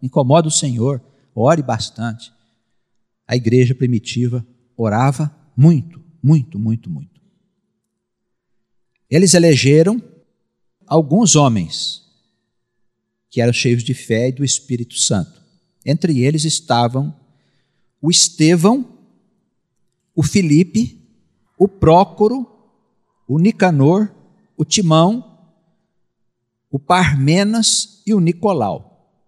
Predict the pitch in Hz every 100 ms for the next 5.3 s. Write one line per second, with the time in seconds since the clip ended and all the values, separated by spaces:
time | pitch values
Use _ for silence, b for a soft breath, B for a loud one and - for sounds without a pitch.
0 | _ _ - 113 123 139 143 131 104 -
1 | _ _ _ _ _ _ 139 - 139 143
2 | 143 87 117 143 127 127 131 147 104 -
3 | 120 123 98 _ _ _ _ _ _ _
4 | _ _ _ _ 120 120 131 117 - -
5 | 113 80